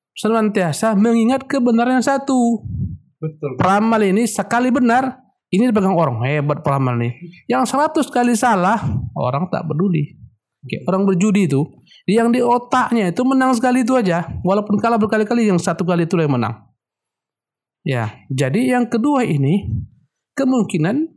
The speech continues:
Speaker 1: disampaikan oleh syaitan kepadanya tentang apa yang dengar di atas. Ya, akhirnya apa yang dikatakannya benar. Tapi cara mengambil kebenaran ini adalah cara yang dilarang dalam Islam.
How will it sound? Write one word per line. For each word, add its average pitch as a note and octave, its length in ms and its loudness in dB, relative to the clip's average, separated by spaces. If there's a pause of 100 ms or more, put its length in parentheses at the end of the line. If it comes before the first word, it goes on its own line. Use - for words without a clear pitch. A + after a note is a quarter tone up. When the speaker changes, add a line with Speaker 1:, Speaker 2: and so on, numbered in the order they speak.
(480)
Speaker 1:
disampaikan F3+ 720 -2
oleh G3+ 240 0
syaitan F#3 560 0
kepadanya D3+ 760 -2 (380)
tentang D#3 320 -2
apa D#3+ 180 -2
yang C#3 140 0
dengar D3 240 0
di D#3 100 -4
atas. F#3 480 -8 (720)
Ya, D3 380 -4 (560)
akhirnya D3 680 -2 (460)
apa A#3 320 -2
yang D#3 160 2
dikatakannya C3+ 500 0
benar. G3+ 320 0 (1000)
Tapi E3 340 -4
cara C#4 400 2
mengambil F#3 480 0
kebenaran C#3 400 0
ini F#3 240 0
adalah E3 340 0
cara C#3 300 -2
yang E3+ 80 -2
dilarang A3+ 380 0
dalam D3 180 -2
Islam. A#2+ 320 -4